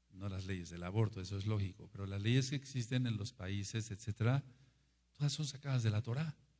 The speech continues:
Todo eso es de la Torá. La cárcel, etcétera, todo eso está en la Torá, porque, lógico, ya había pecado el hombre desde A-, de Adán. Entonces, la gente siempre piensa, ah, sí, que le apliquen la ley, pero si uno hiciera algo,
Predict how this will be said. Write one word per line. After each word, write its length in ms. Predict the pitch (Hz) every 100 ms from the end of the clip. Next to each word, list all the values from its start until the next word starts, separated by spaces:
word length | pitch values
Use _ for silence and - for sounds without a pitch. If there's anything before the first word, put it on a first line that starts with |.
| _ _ _ _ _ -
Todo 280 | 165 180
eso 240 | 180 180 147
es 120 | 120
de 60 | 104
la 100 | 98
Torá. 320 | 87 78 - _ _ _ _
La 120 | 101 90
cárcel, 600 | - 98 101 110 110 104
etcétera, 340 | 98 - 113
todo 320 | 113 143 165 175
eso 140 | 143
está 180 | - 165
en 60 |
la 100 | 151
Torá, 320 | 139 147 165 135 - _ _ -
porque, 400 | 107 101 101 95
lógico, 340 | 107 101 92
ya 140 | 92 92
había 220 | 92 92 95 _ -
pecado 340 | 90 98 90
el 100 | 95
hombre 220 | 110 95
desde 200 | 87 87 82 80
A-, 80 |
de 120 | - 90
Adán. 460 | 98 120 127 95 - - - _ _ _ -
Entonces, 540 | 104 120 123 123 - - _ -
la 140 | 113
gente 240 | 113 147 156
siempre 340 | - 151 147
piensa, 440 | 143 139 123 117
ah, 60 | 151
sí, 180 | 135 156
que 80 | 131
le 80 |
apliquen 360 | 123 165 156 131
la 80 | 120
ley, 360 | 120 113 87 - _ _ _ _
pero 160 | 110 107
si 180 | - 127
uno 420 | 143 151 147 - -
hiciera 560 | 107 - 127 131 113 127
algo, 400 | 131 110 107